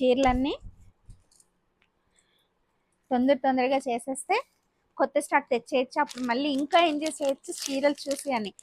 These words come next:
ఇవన్నీ రోజు నన్ను చూస్తున్నాయి. ఇంక ఇవాళతో ఉప్పటి చీరలు నన్ను దగ్గర ఉన్నవి అయిపోతాయండి.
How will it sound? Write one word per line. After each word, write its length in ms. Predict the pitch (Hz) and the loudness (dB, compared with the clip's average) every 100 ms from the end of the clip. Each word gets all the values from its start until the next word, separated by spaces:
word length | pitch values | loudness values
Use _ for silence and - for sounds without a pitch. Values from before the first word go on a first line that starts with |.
| _ | _
ఇవన్నీ 280 | 247 262 311 | 2 4 4
రోజు 280 | 302 277 302 | 6 4 4
నన్ను 340 | 330 277 285 | 2 2 2
చూస్తున్నాయి. 520 | 294 - - 262 185 - _ _ _ _ _ _ _ | -4 -4 -2 0 0 -4 _ _ _ _ _ _ _
ఇంక 180 | 269 269 | -4 0
ఇవాళతో 460 | 302 269 277 294 392 359 254 220 214 | 8 12 12 10 8 8 8 6 2
ఉప్పటి 340 | 214 294 311 | 4 6 6
చీరలు 540 | - 294 277 294 370 269 _ | 2 2 4 6 4 0 _
నన్ను 260 | 233 240 226 | -2 2 2
దగ్గర 200 | 233 339 | 2 0
ఉన్నవి 180 | 330 311 | 2 2
అయిపోతాయండి. 720 | 240 277 262 233 185 175 | 2 0 0 0 -2 -4